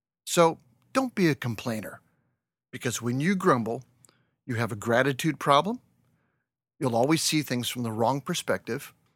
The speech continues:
Your bad attitude will not just affect, but infect other people because it's contagious.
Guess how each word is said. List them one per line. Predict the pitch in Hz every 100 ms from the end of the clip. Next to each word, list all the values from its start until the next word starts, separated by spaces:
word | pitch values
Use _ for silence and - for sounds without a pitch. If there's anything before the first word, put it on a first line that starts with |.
| _ _ _ _
Your | 131 143
bad | 110 135 139 165
attitude | 156 151 127 - 131 127
will | 120
not | 123 139 117
just | - 127 - - _ _
affect, | 165 180 - 120 101 - - _ _ _
but | 120 - _
infect | 190 196 180 - 95 - -
other | 127 123
people | 110 123 104 - - _ _ _ _ _ -
because | 127 131 120
it's | 113
contagious. | - 113 - 127 107 - - -